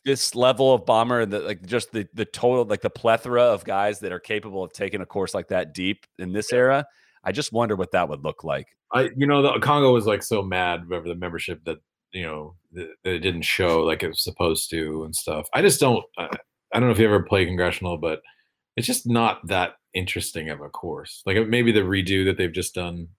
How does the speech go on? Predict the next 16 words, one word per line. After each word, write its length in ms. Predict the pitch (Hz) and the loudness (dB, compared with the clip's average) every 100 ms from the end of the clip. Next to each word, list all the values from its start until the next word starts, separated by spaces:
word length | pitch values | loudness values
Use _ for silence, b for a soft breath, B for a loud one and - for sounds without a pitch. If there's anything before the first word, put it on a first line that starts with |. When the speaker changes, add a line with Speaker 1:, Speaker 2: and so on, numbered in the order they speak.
| - | -16
Speaker 2:
uh, 60 | 90 | -14
you 80 | 85 | -10
know, 100 | 85 | -10
will 120 | 82 | -10
change 320 | 80 90 85 | -6 -6 -6
that. 280 | 87 90 87 - - | -4 -4 -6 -10 -10
Um, 380 | 85 82 78 85 | -8 -8 -8 -4
Andrew 220 | 85 82 | -4 -2
Green, 300 | 82 85 85 | -2 -4 -2
who's, 180 | 85 85 | -4 -4
like, 120 | 82 | -4
a 100 | 76 80 | -8 -8
really 220 | 82 78 | -4 -4
good, 360 | 80 80 76 76 - | -2 -4 -4 -12 -16
you 100 | 80 | -12
know, 240 | 73 | -12